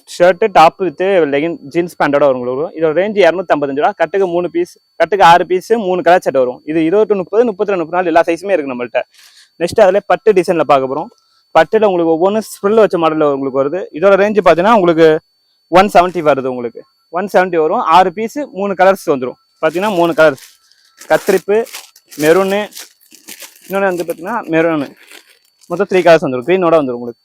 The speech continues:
மூணு கலர்ஸ் வந்துரும் உங்களுக்கு. நெக்ஸ்ட் ஒன் சைடு ஷால் பாட்ட போறோம். இதோட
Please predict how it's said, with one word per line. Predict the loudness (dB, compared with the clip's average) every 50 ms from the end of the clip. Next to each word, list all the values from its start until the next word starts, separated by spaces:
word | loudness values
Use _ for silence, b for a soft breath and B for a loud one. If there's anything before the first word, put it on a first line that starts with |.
| _
மூணு | _ -4 -2 0 2
கலர்ஸ் | 4 4 4 2 -2
வந்துரும் | -4 -4 -6
உங்களுக்கு. | -8 -8 -10 -10 -12 -16 -20 -18 -18 -18 -18 -20 -20 -20 -20 -20 -20 -20 -20 -20 -20 _ _ _ _ -20 -20 -20 -20 _ _ _ _ _ _ _ _ -4 -2
நெக்ஸ்ட் | -2 -2 0 2 2 2
ஒன் | 2 0 0
சைடு | 0 0 4 4
ஷால் | 4 4 6 4
பாட்ட | 2 2 2 0 -2
போறோம். | -4 -6 -8 -12 _ _ _ _ _ _
இதோட | 0 2 4